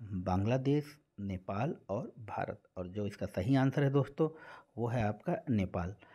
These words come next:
और ये करंट अफेयर्स जो आपका आगामी वीडियो की परीक्षा आने वाली है, आ, उसके लिए इम्पोर्टेंट है। दो नंबर क्वेश्चन कह रहा है कि हाल ही में चर्चा में रही जोमी जनजाति किस राज्य से संबंधित है?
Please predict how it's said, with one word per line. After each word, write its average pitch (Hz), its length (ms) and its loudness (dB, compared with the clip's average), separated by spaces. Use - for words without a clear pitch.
और 104 100 0
ये 113 120 2
करंट 131 320 4
अफेयर्स 147 380 4
जो 117 140 4
आपका 104 260 6
आगामी 104 480 6
वीडियो 101 360 2
की 117 100 0
परीक्षा 98 380 2
आने 110 300 6
वाली 113 260 6
है, 147 300 0
आ, 90 120 -2
उसके - 340 0
लिए 107 240 4
इम्पोर्टेंट 101 520 2
है। 175 260 2
दो 123 140 0
नंबर 170 220 6
क्वेश्चन 170 320 6
कह 160 120 8
रहा 160 80 10
है 165 60 10
कि 165 140 2
हाल 107 320 8
ही 113 220 8
में 143 380 6
चर्चा 120 380 6
में 127 160 8
रही 110 280 4
जोमी 113 540 6
जनजाति 104 680 4
किस - 340 -2
राज्य 117 340 2
से 156 180 2
संबंधित 95 600 2
है? - 240 -8